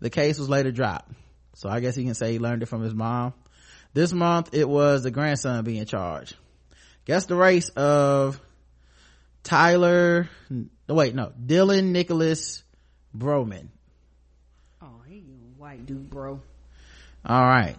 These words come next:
Speaker 1: That's weird. On this picture, they have Broham, but, um, in the article, it's Broman. So, anyway,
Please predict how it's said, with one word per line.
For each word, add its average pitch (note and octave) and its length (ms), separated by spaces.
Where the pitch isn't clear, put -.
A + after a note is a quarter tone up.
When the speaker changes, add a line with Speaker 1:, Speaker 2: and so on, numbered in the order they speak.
Speaker 1:
That's - 180
weird. D3+ 440
On D3 100
this D3 140
picture, B3+ 320
they D3+ 120
have C3 240
Broham, B2 720
but, A#2 520
um, C3+ 600
in C3+ 200
the B2 60
article, D#3 340
it's B2+ 100
Broman. C#3 720
So, G#2+ 340
anyway, B2+ 440